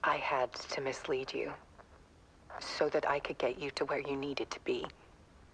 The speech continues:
The only way out of your loop is destruction or ascension, light or dark.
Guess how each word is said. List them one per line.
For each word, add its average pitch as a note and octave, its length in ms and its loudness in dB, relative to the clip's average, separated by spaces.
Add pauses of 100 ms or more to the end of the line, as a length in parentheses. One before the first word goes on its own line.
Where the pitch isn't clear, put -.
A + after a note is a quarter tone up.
(2750)
The D#3+ 160 2
only F3 320 4
way D#3+ 260 6
out C#3 140 6
of C#3+ 120 -2
your C#3+ 160 2
loop C#3 360 0 (460)
is D#3+ 120 4
destruction - 800 0
or C#3+ 100 8
ascension, C3 600 -2 (840)
light C#3 400 2 (360)
or D3 120 4
dark. - 480 -2